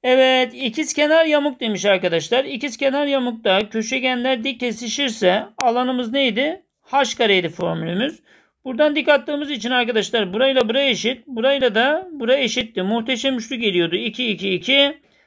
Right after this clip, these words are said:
Burası da dört, dört. Burası da ne olacak? Dört. Yüksekliğimiz ne oldu arkadaşlar? Altı. Altının karesi de ne yapar? Otuz altı yapar.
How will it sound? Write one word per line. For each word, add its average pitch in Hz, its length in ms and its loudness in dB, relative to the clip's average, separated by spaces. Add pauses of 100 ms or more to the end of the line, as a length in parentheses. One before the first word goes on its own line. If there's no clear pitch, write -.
(200)
Burası 247 300 -2
da 226 160 2
dört, 262 480 2
dört. 254 380 2
Burası 254 320 -4
da 262 80 -2
ne 262 80 -4
olacak? 262 400 -2
Dört. 175 260 -2 (400)
Yüksekliğimiz 262 640 -4
ne 302 60 -2
oldu 285 220 2
arkadaşlar? 214 520 2
Altı. 233 540 4 (200)
Altının 254 460 -2
karesi 247 340 -2
de 233 100 -2
ne 269 80 2
yapar? 277 400 2 (460)
Otuz 269 480 -6 (240)
altı 220 360 2
yapar. 156 460 -4